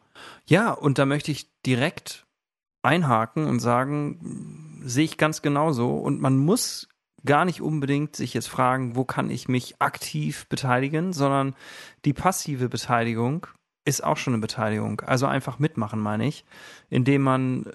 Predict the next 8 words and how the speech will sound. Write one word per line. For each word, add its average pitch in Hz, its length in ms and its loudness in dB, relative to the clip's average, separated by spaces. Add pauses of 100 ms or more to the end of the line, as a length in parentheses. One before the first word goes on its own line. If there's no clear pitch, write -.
nicht 135 440 -2
jetzt - 460 -4 (440)
irgendwo 127 720 0
sich 120 200 -2
engagiert, 123 720 0
sondern 139 340 0
einfach 131 380 -2
mal, 135 360 2